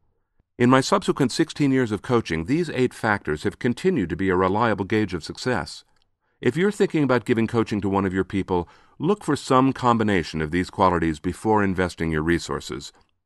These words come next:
In no particular order, here are the eight factors with little descriptors for each one.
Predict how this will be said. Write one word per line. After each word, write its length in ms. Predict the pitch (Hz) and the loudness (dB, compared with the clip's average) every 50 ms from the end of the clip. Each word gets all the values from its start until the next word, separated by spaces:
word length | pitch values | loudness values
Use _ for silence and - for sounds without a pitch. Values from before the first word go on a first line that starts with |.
| _ _ _ _ _ _ _ _ _ | _ _ _ _ _ _ _ _ _
In 160 | - - 98 | -2 2 4
no 120 | 107 117 113 | 4 4 4
particular 540 | - 104 92 110 104 - - 90 82 85 - | 2 0 -2 -2 0 2 2 4 4 4 4
order, 400 | - 87 85 78 71 71 76 - - - - - _ _ | 4 2 2 2 2 0 -4 -6 -10 -20 -20 -20 _ _
here 260 | - 143 151 151 156 | 0 2 2 4 4
are 60 | 147 | 2
the 160 | 120 123 110 | 2 2 0
eight 180 | 90 107 113 - | 0 0 -2 -2
factors 560 | - - 87 73 - - - 58 58 - - | -2 0 0 0 -2 -4 -10 -12 -12 -8 -6
with 160 | 85 90 82 | -6 -2 0
little 220 | 107 120 120 120 107 | 2 2 4 2 2
descriptors 680 | 101 92 - - - - 87 - - - 80 71 - | 0 -4 -4 -4 -4 -4 -4 -6 -6 -8 -8 -8 -8
for 160 | - - 80 | -8 -4 -2
each 220 | 85 87 87 - - | -2 -2 -2 -2 -2
one. 340 | 90 85 78 71 67 65 | 0 0 0 0 -2 -8